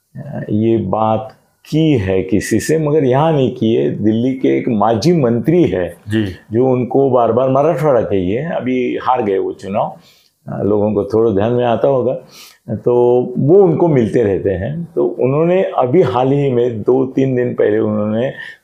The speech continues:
Speaker 1: मनोज जरांगे ने उनको ऑफर दी है कि आप मोदी और शाह को ये बताओ कि अगर फडणवीस को महाराष्ट्र का सूत्रधार, नेता, नियंता, हाँ, ये सब जो बना के रखा है, उससे पद से हटाते हैं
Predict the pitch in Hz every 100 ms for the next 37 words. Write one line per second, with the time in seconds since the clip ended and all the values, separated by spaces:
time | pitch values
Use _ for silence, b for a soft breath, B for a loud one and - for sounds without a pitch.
0 | _ 107 110 107 110 110 107 107 107 135
1 | 135 101 117 98 87 123 107 101 95 123
2 | - B _ - - 127 131 104 101 117
3 | 123 117 117 101 95 104 - 104 101 95
4 | - - 98 135 131 101 95 101 - B
5 | B _ 139 - 117 147 - - 113 117
6 | 123 117 - 135 143 131 95 95 107 -
7 | 113 110 117 110 104 - 98 92 101 104
8 | 98 95 92 90 98 95 95 92 90 92
9 | 90 98 92 90 B B B _ 92 113
10 | 139 170 107 104 - 95 90 101 92 98
11 | 95 104 95 87 95 92 90 92 B B
12 | - 107 - 156 - 123 - - 127 120
13 | 90 - 165 170 110 85 85